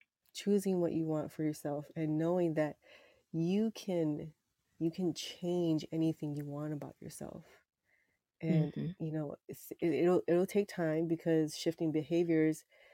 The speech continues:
Speaker 1: um, like, you can do it, like, you can start to reprogram yourself,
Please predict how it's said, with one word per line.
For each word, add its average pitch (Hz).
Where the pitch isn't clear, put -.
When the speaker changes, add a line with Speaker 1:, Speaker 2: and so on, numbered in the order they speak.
Speaker 1:
um, 156
like, 165
you 185
can 196
do 175
it, -
like, 165
you 196
can 202
start -
to -
reprogram 220
yourself, 240